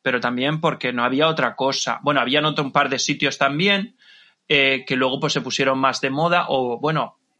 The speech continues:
me dio a mí la impresión, porque yo ya empecé a ir allí, que era un sitio maravilloso de Alicante, que se llamaba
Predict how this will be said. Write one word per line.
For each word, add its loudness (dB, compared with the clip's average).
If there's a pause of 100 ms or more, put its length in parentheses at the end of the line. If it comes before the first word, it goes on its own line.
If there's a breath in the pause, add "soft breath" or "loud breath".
(140)
me -6
dio 0
a 0
mí -2
la 0
impresión, -4
porque -6
yo 0
ya 2
empecé -4
a 2
ir 2
allí, -2 (360 soft breath)
que 0
era 4
un -2
sitio -2
maravilloso 0
de 4
Alicante, 0 (380 soft breath)
que -6
se -8
llamaba 2